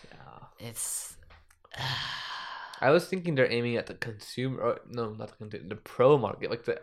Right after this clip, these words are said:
Speaker 1: uh, Mac Pro and stuff like that. But then it, they didn't have a way to connect it, like, into a headphone jack. They don't have a headphone jack on the headphones to, like, just use wired. But I'm pretty sure it's an adapter you can buy.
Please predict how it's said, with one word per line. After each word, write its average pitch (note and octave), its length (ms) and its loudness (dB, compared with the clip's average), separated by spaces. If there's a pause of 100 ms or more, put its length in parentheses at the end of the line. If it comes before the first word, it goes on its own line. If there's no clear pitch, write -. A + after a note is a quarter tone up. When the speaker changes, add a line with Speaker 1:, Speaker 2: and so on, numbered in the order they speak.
Speaker 1:
uh, A2+ 140 4
Mac A2 340 -2
Pro A2+ 420 0
and A2 200 -6
stuff G#2+ 220 -2
like A2 140 2
that. A2+ 300 0 (300)
But C3 100 0
then E3+ 200 4
it, - 280 -2 (100)
they C#3+ 120 8
didn't E3 160 0 (160)
have B2 320 6
a G2 80 2
way A#2 220 6
to A2+ 80 -2
connect - 440 -6
it, G2+ 280 -2 (120)
like, F2+ 360 -14 (240)
into A#2 260 -4
a G#2 60 -2
headphone A2 440 -4
jack. - 280 -4
They B2 80 2
don't C3 80 2
have C3 160 6
a - 20 2
headphone G#2+ 540 0
jack G#2+ 300 6
on A2 220 0
the G#2+ 60 0
headphones G#2 640 -2
to, - 160 -2 (240)
like, - 260 -10
just - 200 -12 (340)
use B2 440 4
wired. G#2 580 2 (460)
But C3 140 4
I'm C3 140 2
pretty D#3 160 -2
sure D#3+ 160 -2
it's C3 160 -4
an A#2+ 80 -4
adapter G#2+ 480 4
you - 160 -4
can - 160 -8
buy. - 320 -6